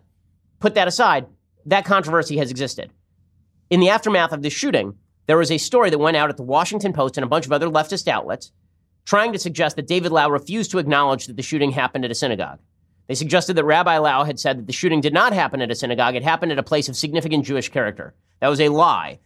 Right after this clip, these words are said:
If you go back and you read David Lau's comments in Hebrew, he calls it specifically a Beit Knesset,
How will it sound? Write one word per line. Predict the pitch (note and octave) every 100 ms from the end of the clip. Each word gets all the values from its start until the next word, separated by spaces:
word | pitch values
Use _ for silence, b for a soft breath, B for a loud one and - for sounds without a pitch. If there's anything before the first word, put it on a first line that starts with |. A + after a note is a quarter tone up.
| -
If | A#2+
you | D#3+
go | E3
back | F3
and | E3+
you | D3+
read | C#3 G3+ E3
David | C3+ D#3 D3+
Lau's | D3 C3+ C#3
comments | D#3+ D#3+ C#3+
in | C#3+
Hebrew, | D#3 G#3 A2+ G#2 b b
he | C#3
calls | - G3+ G#3+
it | D#3+ -
specifically | - D#3 F#3 E3
a | B2+
Beit | C3 F#3
Knesset, | D#3+ C3+ - A2+